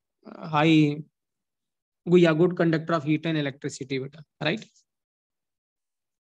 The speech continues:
नेक्स्ट है बेटा हाई मेल्टिंग और बॉइलिंग पॉइंट बेटा, हाँ ठीक है, राइट। तो इनकी क्या होती है मेल्टिंग पॉइंट और बॉइलिंग पॉइंट क्या होता है बेटा? हाई होता है, हम सभी को पता है,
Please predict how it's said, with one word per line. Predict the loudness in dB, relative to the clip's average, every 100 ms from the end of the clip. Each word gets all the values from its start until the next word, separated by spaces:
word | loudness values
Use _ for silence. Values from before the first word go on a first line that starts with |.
| _ _ -4
नेक्स्ट | -2 -2 2
है |
बेटा | 2 2 0 -4
हाई | -4 2 4
मेल्टिंग | 6 4 2 2 2
और | 2
बॉइलिंग | 4 2 2 0
पॉइंट | -2 -4 -4
बेटा, | -6 -6
हाँ | -4 -6 -8 _ _
ठीक | -6 -2
है, |
राइट। | -2 -2 -8 _ _ _ _ _ -8
तो | 0
इनकी | 2 4 2
क्या | 2 4
होती | 4 4 2
है |
मेल्टिंग | 2 0 -2 -4
पॉइंट | -2 -2
और | 0
बॉइलिंग | 0 -2 -2
पॉइंट | -4 -4 -2
क्या | -2
होता | -2 -2
है |
बेटा? | -2 -4
हाई | -8 -6 -6
होता | -8 -10
है, | -14
हम | -14
सभी | -14 -12 -8
को | -6
पता | -6 -4
है, | -4